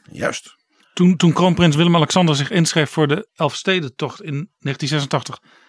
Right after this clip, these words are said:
Speaker 2: dacht hij toen aan Martin van Buren, want hij schreef zich in als W A van Buren.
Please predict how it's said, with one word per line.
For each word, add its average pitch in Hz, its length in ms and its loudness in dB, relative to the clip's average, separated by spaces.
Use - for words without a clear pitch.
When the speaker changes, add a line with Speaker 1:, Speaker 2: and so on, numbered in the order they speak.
Speaker 2:
dacht 143 440 -4
hij 156 160 2
toen 165 200 0
aan 147 140 0
Martin 151 240 2
van 139 160 0
Buren, 135 280 2
want 139 220 -4
hij 139 120 -6
schreef 165 220 0
zich - 120 -8
in 170 120 -2
als 147 200 -2
W 120 120 -4
A 151 440 0
van 131 220 -2
Buren. 113 500 -4